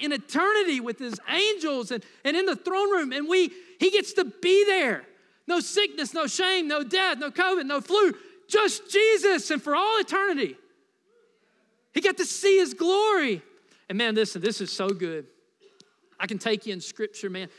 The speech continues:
Hebrews twelve, one through three, another place in Hebrews. Everywhere in Scripture, listen to me, when Jesus gets done doing his work for our sin on the cross, everywhere it says he sat down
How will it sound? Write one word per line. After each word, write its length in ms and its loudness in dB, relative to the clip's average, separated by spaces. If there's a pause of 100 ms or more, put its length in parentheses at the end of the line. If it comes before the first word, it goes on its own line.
(180)
Hebrews 520 -4
twelve, 400 -2
one 180 -6
through 240 -10
three, 340 -6
another 280 -2
place 340 -4
in 80 -6
Hebrews. 460 -4 (500)
Everywhere 600 0
in 120 -4
Scripture, 480 -6
listen 280 -4
to 120 -4
me, 120 -6 (200)
when 180 -4
Jesus 480 -2
gets 260 -2
done 380 0
doing 260 -2
his 220 -4
work 320 -2
for 140 -2
our 140 2
sin 320 -6
on 160 -10
the 80 -8
cross, 520 -4 (320)
everywhere 540 2
it 100 -4
says 300 -2
he 120 -2
sat 400 -4
down 260 -2